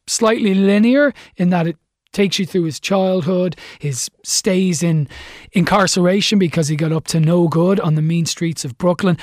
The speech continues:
But then it's also, and it goes through his boxing career and the various tribulations that he perpetuated on people that were perpetuated on him. But it also features him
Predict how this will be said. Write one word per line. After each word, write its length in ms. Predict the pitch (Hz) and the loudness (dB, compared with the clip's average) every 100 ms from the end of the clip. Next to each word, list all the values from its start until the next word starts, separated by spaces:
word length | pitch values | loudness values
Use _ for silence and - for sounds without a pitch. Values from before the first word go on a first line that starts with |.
| - - | -8 -4
But 160 | 208 175 | -2 0
then 160 | 196 | 0
it's 180 | 196 - | 0 2
also, 520 | 226 247 - 226 196 | 2 2 2 0 2
and 180 | 170 165 | 0 -2
it 160 | 156 - | -2 -2
goes 220 | 185 175 | -2 0
through 160 | - | -2
his 100 | 165 | -2
boxing 420 | 127 185 160 - 170 | -2 -4 -4 -6 -6
career 380 | 156 165 165 165 | -4 -4 -4 -2
and 160 | 160 151 | -2 0
the 80 | |
various 840 | 143 139 185 214 208 175 156 - - - - _ _ 202 | -2 0 2 4 2 2 0 -4 -8 -18 -20 _ _ -6
tribulations 1040 | - 240 202 208 196 220 220 190 156 139 | 0 0 2 2 2 2 0 -2 -2 -4
that 240 | - 175 135 | -4 -2 0
he 160 | 180 | -2
perpetuated 840 | - 165 180 185 - 180 175 175 170 | -2 -2 -2 -2 0 0 0 -2 -2
on 140 | 165 | -4
people 300 | 151 180 165 | -6 -6 -4
that 100 | 160 | -6
were 100 | 143 | -6
perpetuated 720 | 127 156 185 - 170 160 160 | -8 -4 -4 -4 -4 -4 -4
on 120 | 143 143 | -4 -2
him. 260 | 180 160 - - - | 0 -2 -4 -14 -8
But 140 | - 180 | -2 2
it 120 | 180 | 2
also 380 | 196 220 - 202 | 2 2 2 2
features 440 | - 202 - 170 | 2 0 0 -2
him 420 | - 180 180 170 | 0 2 2 0